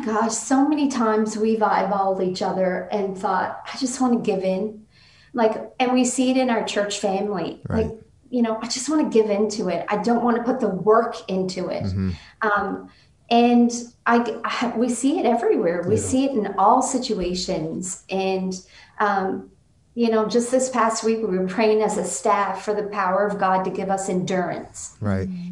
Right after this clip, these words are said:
Speaker 1: And to have, like, a determined resilience. Like, we, we try to cultivate that in our heart to build that type of atmosphere of,
Speaker 3: Mm-hmm.
Speaker 1: "Let's do the work."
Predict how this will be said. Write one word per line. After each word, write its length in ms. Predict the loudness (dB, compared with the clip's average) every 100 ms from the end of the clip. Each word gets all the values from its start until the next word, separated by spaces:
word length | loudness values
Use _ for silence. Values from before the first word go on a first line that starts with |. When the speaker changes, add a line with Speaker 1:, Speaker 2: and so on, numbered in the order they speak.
| -12 -2
Speaker 1:
And 200 | 2 4
to 60 | 2
have, 400 | 2 2 2 2
like, 200 | 0 2
a 120 | 0
determined 720 | -2 -8 -6 0 2 2 0 -2
resilience. 1200 | -4 -2 2 4 4 2 -2 -8 -12 -14 -14 -16 _ -20 _ _ _ _ _ -4
Like, 460 | 0 0 -2 -10
we, 200 | -4 0
we 500 | 0 0 -4 2 2
try 300 | 2 2 4 4
to 60 | 2
cultivate 840 | 0 0 2 2 0 2 0 0
that 320 | 0 0 0 0
in 140 | 0
our 220 | 2 0
heart 680 | 0 2 2 2 0 -6 -14 _
to 120 | -2 -2
build 600 | 2 4 6 6 2 2
that 260 | 0 0
type 260 | -2 0 0
of 120 | 2
atmosphere 840 | 2 2 0 -2 -4 -6 -6 -6 -2
of, 300 | -2 -2 -8 -6
Speaker 3:
Mm-hmm. 320 | -2 0 0
Speaker 1:
"Let's 280 | 0 0 2
do 180 | 2 2
the 100 | 4
work." 420 | 2 2 0